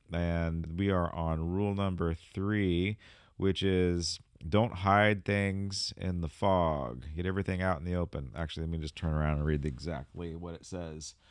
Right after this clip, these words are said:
Do not hide unwanted things in the fog.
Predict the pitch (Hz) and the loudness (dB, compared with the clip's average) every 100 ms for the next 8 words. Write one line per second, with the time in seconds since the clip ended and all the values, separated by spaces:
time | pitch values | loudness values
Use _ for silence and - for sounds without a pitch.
0 | - - 107 117 123 90 113 117 110 104 | -20 -10 -4 0 2 0 2 4 4 2
1 | 92 - 120 117 110 117 120 104 82 - | -4 -2 0 0 2 2 0 -4 -6 -8
2 | 82 78 69 78 - - 90 82 76 80 | -10 -10 -14 -16 -16 -10 -8 -6 -8 -6
3 | 67 50 - | -8 -10 -16